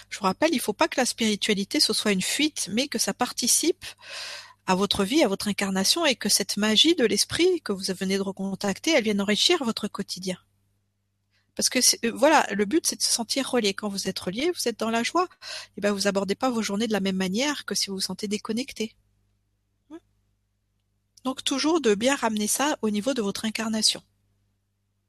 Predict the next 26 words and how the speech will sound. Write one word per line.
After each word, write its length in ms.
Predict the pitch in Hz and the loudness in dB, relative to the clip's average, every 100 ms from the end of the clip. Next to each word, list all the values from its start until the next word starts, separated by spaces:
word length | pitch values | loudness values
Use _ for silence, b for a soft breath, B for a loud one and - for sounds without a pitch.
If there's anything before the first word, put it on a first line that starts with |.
| _ _ _ _ _ _ B B B B | _ _ _ _ _ _ B B B B
Et 60 | 208 | -2
cette 200 | - 294 | -2 0
présence 460 | - 247 254 370 | 0 0 2 0
que 100 | - | 2
l'on 120 | 220 196 | 0 0
vient 140 | 190 | -2
d'effectuer, 500 | 185 - 185 - 349 | -2 -6 -6 -2 0
de 100 | 302 | 2
sentir 420 | - 208 - 269 | 0 0 -4 -6
que 100 | - | -6
tout 320 | 202 - - | -4 -4 0
est 60 | 262 | 2
la 140 | 196 | 2
vie, 180 | 185 302 | 2 0
c'est 340 | 370 - 214 - - _ | 2 2 0 -2 -10 _
ce 180 | - - | 0 0
que 140 | 269 | -2
vous 220 | 226 202 | -6 2
êtes 140 | 269 - | 2 2
réellement, 480 | 233 214 233 311 | 0 0 0 -2
hein, 120 | 247 294 | -2 -4
comme 140 | - 214 | -6 -6
je 80 | - | -4
vous 60 | |
l'ai 140 | 196 196 | -4 -2
dit, 200 | 311 | -2